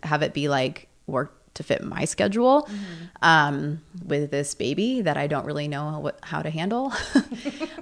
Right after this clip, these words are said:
Speaker 1: Um,
Speaker 2: Being a stay-at-home mom is so
Speaker 1: So hard.
Speaker 2: hard.
Speaker 1: So hard.
Speaker 2: I think a lot of people, like, I, um, went back to work with, after when Miles was about six months, like, you know, I know a lot of people will say, like, "Oh, being a working," I mean, and don't get me wrong, being a working mom, also very hard.
Speaker 1: Totally.
Speaker 2: But being
Speaker 1: It's
Speaker 2: a
Speaker 1: all hard.
Speaker 2: stay-at-home mom is so hard in such a different way where you're just like,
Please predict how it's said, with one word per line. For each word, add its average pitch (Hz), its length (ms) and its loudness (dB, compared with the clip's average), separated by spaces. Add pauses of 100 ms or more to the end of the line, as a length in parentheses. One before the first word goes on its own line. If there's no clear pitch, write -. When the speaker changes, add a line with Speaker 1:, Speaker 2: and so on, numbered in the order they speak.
Speaker 1:
Um, 165 720 12
Speaker 2:
Being 330 200 0
a 453 100 2
stay-at-home 285 380 4
mom 190 220 6
is 190 160 0
so 185 680 6
Speaker 1:
So 175 140 6
hard. 147 240 2
Speaker 2:
hard. 165 520 6
Speaker 1:
So - 200 -2
hard. - 260 -6
Speaker 2:
I 254 80 4
think 370 180 4
a 381 40 8
lot 285 200 6
of 254 120 4
people, 233 260 0
like, 196 380 2
I, 202 440 4 (240)
um, 175 520 0
went 208 140 2
back 185 180 2
to - 80 -4
work 190 80 -2
with, 180 180 0
after 185 180 4
when 196 100 4
Miles 170 200 4
was 175 100 -6
about - 220 -2
six 294 220 0
months, 240 420 2
like, 185 160 2 (800)
you 220 140 2
know, 214 80 6
I 196 100 8
know 208 160 8
a - 20 10
lot 196 140 10
of 196 80 6
people 196 480 6
will 196 100 0
say, 196 140 0
like, 185 200 0
"Oh, 208 180 0
being 226 260 4
a 220 60 6
working," 208 260 2
I 247 40 6
mean, 233 180 6
and 285 140 6
don't 339 160 8
get 277 100 4
me 233 60 4
wrong, 165 300 6
being 294 200 6
a 269 40 6
working 226 240 4
mom, 160 240 2
also 190 360 6
very 160 240 2
hard. 165 240 -2
Speaker 1:
Totally. - 380 0
Speaker 2:
But 247 140 4
being 269 160 4
Speaker 1:
It's 330 80 6
Speaker 2:
a - 40 10
Speaker 1:
all - 60 12
hard. 240 100 6
Speaker 2:
stay-at-home 220 220 4
mom 180 280 4
is 190 140 -2
so 180 340 4
hard 180 180 6
in 175 140 2
such 180 280 2
a 180 40 2
different 175 280 2
way 147 180 4
where 156 120 2
you're 160 100 4
just 160 200 -8
like, 156 220 0